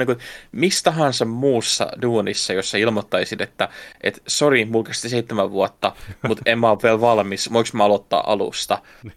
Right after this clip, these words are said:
Speaker 1: Ja sit sä niinku vedät, jatkat niinku edelleen uudelleen sen tekemistä ja vedät hirveän niinku juosten kusten sen loppuun, niin sähän saisit kenkää hetkessä.
Speaker 2: Niin. <laughs>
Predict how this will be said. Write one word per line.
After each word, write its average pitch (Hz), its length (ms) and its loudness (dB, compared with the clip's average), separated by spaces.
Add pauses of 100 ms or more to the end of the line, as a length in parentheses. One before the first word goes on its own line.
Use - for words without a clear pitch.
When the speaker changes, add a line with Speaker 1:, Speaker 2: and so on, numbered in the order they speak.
Speaker 1:
Ja 113 140 -6
sit 117 100 -6
sä 123 100 -2
niinku 107 200 -4
vedät, 110 200 2 (120)
jatkat 120 400 0
niinku 107 240 -2
edelleen 107 500 0
uudelleen 104 420 0
sen 104 120 -14
tekemistä 101 480 -6
ja 98 80 0
vedät 98 240 -2
hirveän 104 300 0
niinku - 260 -8 (360)
juosten 117 380 0
kusten 101 360 -6
sen 101 160 -4
loppuun, 92 500 -2
niin 98 160 -4 (360)
sähän 160 280 0
saisit 160 220 0
kenkää 180 320 0
hetkessä. - 680 -2 (180)
Speaker 2:
Niin. 101 320 -12 (640)
<laughs> - 420 -10